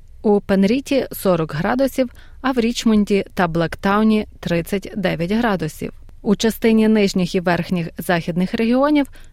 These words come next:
також прогнозується, що повітря прогріється до сорока двох градусів. Нагадаємо, що вчора в штаті спалахнуло понад п'ятдесяти пожеж.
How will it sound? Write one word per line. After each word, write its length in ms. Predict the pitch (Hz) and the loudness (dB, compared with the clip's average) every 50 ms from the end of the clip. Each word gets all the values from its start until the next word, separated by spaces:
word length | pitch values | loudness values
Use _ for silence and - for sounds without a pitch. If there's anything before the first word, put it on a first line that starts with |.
| - | -8
також 340 | - 220 233 269 - 311 269 | -2 -2 -2 0 0 -4 -4
прогнозується, 800 | - - 233 240 208 220 208 196 - 196 190 202 202 - - 196 | -4 -2 -2 0 2 2 2 2 0 0 0 0 0 -2 -2 -6
що 240 | 180 - - 180 170 | -6 -4 -4 -6 -4
повітря 580 | - - 180 170 226 262 - - 269 262 254 240 - - - - - | -2 -4 -4 -2 -2 -4 -2 0 0 0 0 -2 -6 -14 -20 -16 -8
прогріється 600 | - 302 320 294 240 208 208 226 240 - - 214 | -2 0 2 2 2 2 2 0 0 -2 -2 -2
до 300 | 190 175 196 196 208 - - | 0 0 0 0 0 -2 -6
сорока 520 | - - - 208 202 196 - - 226 226 - - - | -8 -4 -2 0 0 0 0 -2 -2 -2 -2 -6 -10
двох 380 | - 170 170 160 165 175 185 180 | -8 -8 -6 -4 -2 -2 -2 -2
градусів. 580 | 202 202 196 185 165 165 160 - - - - - - - - - - - - - - - - - | -2 -2 0 -2 -2 -4 -6 -10 -10 -14 -14 -14 -16 -20 -20 -20 -20 -20 -20 -20 -20 -16 -8 -2
Нагадаємо, 580 | 185 180 190 208 202 220 240 247 233 220 208 | -2 0 0 0 0 0 2 2 2 2 2
що 200 | 190 - - 190 | 0 -2 -2 -4
вчора 480 | 175 - - - - 277 285 302 294 285 - - - - - | -4 -4 -4 -2 0 2 2 2 0 -2 -4 -8 -18 -20 -18
в 80 | - | -12
штаті 320 | - - 285 302 311 - 269 | -6 -2 -2 -2 0 -2 -4
спалахнуло 640 | - - - 185 180 180 175 - 202 214 240 240 220 | -4 -2 -2 0 0 0 0 0 0 0 2 0 -2
понад 520 | - - - 190 180 190 202 196 185 - - - - | -4 -4 -2 0 0 0 0 -2 -4 -8 -12 -16 -10
п'ятдесяти 680 | - 190 190 180 175 170 - - 175 160 - 170 156 | -4 -2 -2 0 0 -4 -4 -4 -8 -6 -4 -6 -6
пожеж. 640 | 147 - 185 196 196 - 208 175 160 143 - - - | -6 -6 -6 -6 -2 -2 -2 -2 -2 -4 -10 -14 -16